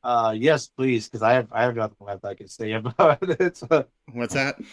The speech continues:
Speaker 1: I said, "Yes, please," 'cause I have nothing left that I can say about it.
Speaker 2: Oh, okay, gotcha. Um, here's one from twenty twenty,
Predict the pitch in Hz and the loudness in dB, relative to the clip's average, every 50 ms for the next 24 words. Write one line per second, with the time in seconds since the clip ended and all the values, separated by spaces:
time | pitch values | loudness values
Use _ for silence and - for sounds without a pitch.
0 | - - - - _ _ _ _ _ _ _ _ _ _ _ _ _ - 147 - | -20 -20 -20 -20 _ _ _ _ _ _ _ _ _ _ _ _ _ -10 -4 -4
1 | 170 160 160 175 175 131 - - 156 165 160 127 - - 131 139 139 143 139 123 | 0 2 4 2 2 2 -2 0 0 0 0 0 -2 0 2 2 2 2 0 -2
2 | 123 131 135 127 120 120 123 127 127 117 - 113 110 113 113 113 113 107 - - | -2 -2 -2 -2 -2 -2 -2 -2 -2 -2 -2 -2 -2 -2 -2 -2 -6 -12 -8 -4
3 | 127 120 123 113 113 113 - 151 120 113 - 147 147 131 123 120 - 113 90 85 | -2 0 0 0 0 0 0 0 0 0 2 4 4 4 4 2 0 -6 -8 -6
4 | 92 87 85 - 85 - - - - - - - _ _ _ _ _ _ _ 127 | -8 -8 -10 -10 -14 -18 -18 -18 -20 -20 -20 -20 _ _ _ _ _ _ _ -2
5 | 127 127 127 123 120 117 113 - - _ _ _ _ _ _ _ _ _ _ _ | 0 0 0 0 -2 -2 -4 -4 -8 _ _ _ _ _ _ _ _ _ _ _
6 | _ _ _ _ _ _ _ _ _ _ _ _ - - - 220 233 - - 117 | _ _ _ _ _ _ _ _ _ _ _ _ -12 -6 -4 -2 -2 -4 -4 -4
7 | 110 120 117 110 104 104 107 107 - - - 117 107 98 95 95 95 90 - - | -2 0 0 0 0 -2 -4 -6 -10 -8 -6 -6 -4 -4 -4 -6 -8 -10 -12 -16
8 | - - 139 135 135 135 120 - - - - - 117 113 107 101 98 98 95 92 | -14 -10 -6 -4 -2 -4 -4 -6 -10 -14 -10 -8 -6 -4 -4 -4 -6 -8 -10 -12